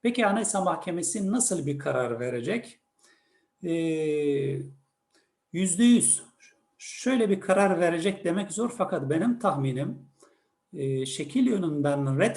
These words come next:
kararı kritik bir, e, rak-, oranla sekize yedi gibi bir sayıyla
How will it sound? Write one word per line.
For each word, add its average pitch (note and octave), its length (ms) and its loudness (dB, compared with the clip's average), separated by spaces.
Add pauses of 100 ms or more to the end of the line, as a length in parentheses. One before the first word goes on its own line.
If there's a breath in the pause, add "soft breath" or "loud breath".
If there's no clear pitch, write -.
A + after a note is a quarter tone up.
kararı D3+ 680 0 (1040)
kritik G3 840 0
bir, G3+ 540 -4
e, D#3 880 -6 (720)
rak-, D#3+ 360 -4
oranla F#3 680 2
sekize E3+ 480 -2
yedi F3+ 340 0
gibi D3+ 260 -2
bir E3+ 300 0
sayıyla F#3 880 -2